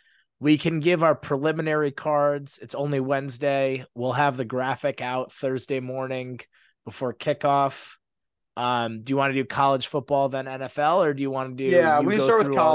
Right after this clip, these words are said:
Speaker 2: college.
Speaker 1: yours?
Speaker 2: We can start
Speaker 1: Okay,
Speaker 2: with college.
Speaker 1: let-
Speaker 2: I don't have a lot. I have five picks. Um, especially I'm gonna be at Penn State, so I'm not gonna have a ton of eyes on the board.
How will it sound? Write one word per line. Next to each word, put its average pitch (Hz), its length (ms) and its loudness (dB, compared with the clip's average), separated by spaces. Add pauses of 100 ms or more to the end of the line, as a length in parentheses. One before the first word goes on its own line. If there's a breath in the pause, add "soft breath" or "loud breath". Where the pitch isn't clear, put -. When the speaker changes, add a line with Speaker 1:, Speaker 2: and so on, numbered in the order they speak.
Speaker 2:
college. 135 40 -2
Speaker 1:
yours? - 480 -10
Speaker 2:
We 160 60 -4
can 165 80 -6
start 180 140 0
Speaker 1:
Okay, 147 140 -2
Speaker 2:
with 143 60 -2
college. 127 300 -6
Speaker 1:
let- 143 160 -4
Speaker 2:
I 170 100 2
don't 202 120 6
have 202 100 6
a 185 40 4
lot. 160 300 4
I 156 80 2
have 151 100 -2
five 156 300 0
picks. - 540 -8
Um, 147 480 0
especially 160 440 -2
I'm 151 120 0
gonna 147 120 -2
be 147 140 -2
at 151 220 -2
Penn 147 160 -6
State, 160 340 -6
so - 80 -4
I'm 143 80 -2
not 139 180 -4
gonna 143 120 -8
have 135 100 -8
a 127 60 -14
ton 151 280 -2
of 131 80 -8
eyes 143 640 -2
on 160 220 -2
the 156 60 -4
board. 160 420 -2